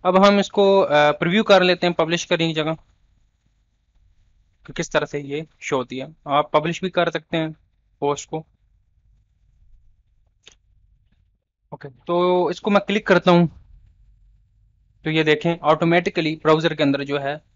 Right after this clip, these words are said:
वो ओपन हो गई है और user जो है यहाँ से download कर सकता है, view कर सकता है, जो मर्जी है वो करना चाहे वो कर सकता है या पढ़ सकता है वो।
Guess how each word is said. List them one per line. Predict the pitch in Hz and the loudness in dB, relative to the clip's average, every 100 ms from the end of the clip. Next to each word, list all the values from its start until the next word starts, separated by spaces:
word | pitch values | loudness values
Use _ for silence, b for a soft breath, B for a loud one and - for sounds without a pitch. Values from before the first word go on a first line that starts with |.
| _ _ _ _ _ _ 139 | _ _ _ _ _ _ -6
वो | 143 170 - _ _ _ _ _ 147 | -2 -2 -4 _ _ _ _ _ -6
ओपन | 143 156 143 | -2 -2 -2
हो | 123 | -6
गई | 123 | -10
है | 120 131 _ _ - - | -12 -16 _ _ -20 -8
और | 156 151 156 156 151 _ _ _ _ 147 | 2 2 4 0 -4 _ _ _ _ -10
user | 151 165 160 | -6 -2 -2
जो | 156 | 0
है | 151 147 | -2 0
यहाँ | 143 | -2
से | 147 | 0
download | 143 151 156 | 0 2 0
कर | 151 139 | -2 -4
सकता | - - 147 | -6 -8 -4
है, | 143 143 139 - B B B 175 151 | -2 -2 -4 -6 B B B -14 -6
view | 170 | -4
कर | - 156 | 2 0
सकता | 151 - - 147 | 0 -10 -4 -2
है, | 147 139 139 - _ _ _ _ 160 | 0 -2 -4 -12 _ _ _ _ -2
जो | 170 | 2
मर्जी | 165 156 147 143 | 4 2 -2 -4
है | |
वो | 135 127 | -4 -6
करना | 131 131 131 | -10 -8 -10
चाहे | 156 185 - _ _ _ - | -6 -6 -8 _ _ _ -6
वो | 147 | -4
कर | 151 131 | 0 -2
सकता | - - - | -2 -16 -8
है | 131 | -8
या | 135 | -6
पढ़ | - 139 | -2 -2
सकता | - - 135 | -4 -10 -8
है | 127 | -8
वो। | 123 | -10